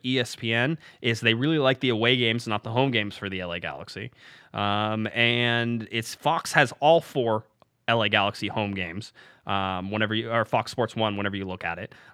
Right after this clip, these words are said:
Uh, and even Major Fox has a home game as well. So, I mean,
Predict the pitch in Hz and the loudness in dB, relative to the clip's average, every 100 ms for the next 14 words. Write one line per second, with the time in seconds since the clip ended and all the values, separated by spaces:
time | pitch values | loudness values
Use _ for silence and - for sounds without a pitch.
0 | 104 98 95 110 - 131 123 123 117 110 | -4 -2 -2 -4 -2 -2 0 -2 0 4
1 | 135 127 - 104 - 104 101 80 101 95 | 4 2 0 0 0 -2 -2 -4 -6 -6
2 | 95 95 - 131 - 160 - - - - | -8 -6 -2 0 2 0 0 -10 -10 -2
3 | 175 165 | 0 0